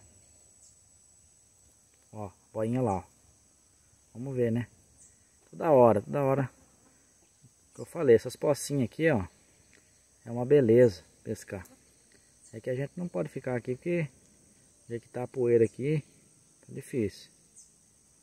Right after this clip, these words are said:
Mas é, é, era colocar e beliscar, né? <laughs> Mas só que agora eu quis colocar aqui, parece que... Ah, sumiu já, lá o macarrão foi embora, ó.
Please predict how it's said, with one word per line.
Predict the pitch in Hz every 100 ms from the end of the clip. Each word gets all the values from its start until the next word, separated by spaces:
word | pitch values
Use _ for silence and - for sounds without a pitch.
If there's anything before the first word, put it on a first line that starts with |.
| _ _ _ -
Mas | 107 104
é, | 113 117 113 104 87 _ _ _ _ _ _ _ _ _ -
é, | 107 123 135 _ -
era | 147 147
colocar | - 156 143 143 151
e | 170
beliscar, | 180 185 - - 101
né? | 107 -
<laughs> | _
Mas | 135 -
só | -
que | - -
agora | - - 139 117 - - - - _ -
eu | 110
quis | - 123 -
colocar | 120 120 113 120 110
aqui, | 104 120 127
parece | 135 135
que... | - 151 - _ _ _ _ - - _ _ _ _ -
Ah, | 98
sumiu | - 160 156 127
já, | 104 98
lá | 120
o |
macarrão | 110 98 107 139
foi | 165
embora, | 123 113
ó. | 113